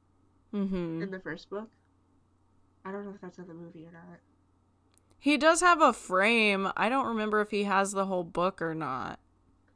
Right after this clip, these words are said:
Speaker 2: Yeah. I thought it was weird, too,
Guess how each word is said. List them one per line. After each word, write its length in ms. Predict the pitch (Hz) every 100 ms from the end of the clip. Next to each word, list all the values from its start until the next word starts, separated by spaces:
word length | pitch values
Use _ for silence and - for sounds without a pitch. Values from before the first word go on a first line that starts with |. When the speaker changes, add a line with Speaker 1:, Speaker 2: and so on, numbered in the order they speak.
| _ _ _ _ _
Speaker 2:
Yeah. 460 | 196 175 143 156 190 - _ _ _ _ _
I 80 | 226
thought 160 | 277 359
it 60 |
was 140 | 359 247
weird, 460 | 226 240 240 233
too, 440 | - 208 214 220